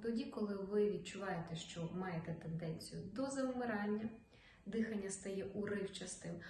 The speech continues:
або ви помічаєте, що ви не можете справитись з якимось станом емоційним, зверніть увагу на дихання, і ви завжди в диханні відстежите зміну свого стану. І через виконання ось цих простих технік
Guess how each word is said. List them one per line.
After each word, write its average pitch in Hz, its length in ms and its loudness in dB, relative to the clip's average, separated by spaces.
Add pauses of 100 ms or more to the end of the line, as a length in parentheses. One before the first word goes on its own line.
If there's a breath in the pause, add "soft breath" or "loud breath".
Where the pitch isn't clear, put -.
(320 loud breath)
або 220 400 4
ви 320 120 4
помічаєте, 226 640 0
що 214 220 -2
ви 208 100 2
не 196 120 2
можете 190 420 0
справитись 165 640 -2
з 160 120 0
якимось 170 640 0
станом 180 600 2
емоційним, 269 680 0 (260 loud breath)
зверніть 262 540 2
увагу 196 420 0
на 170 100 -2
дихання, 160 460 -4 (100)
і 180 80 -2
ви 175 120 -2
завжди 170 400 -2
в 156 160 0
диханні 285 540 -2 (760 loud breath)
відстежите 226 960 2 (320)
зміну 220 420 6
свого 185 320 0
стану. - 500 -6 (240 loud breath)
І 262 120 0
через 220 480 2
виконання 185 640 -2
ось 202 240 -2
цих - 180 -6
простих 170 440 -6
технік 311 440 0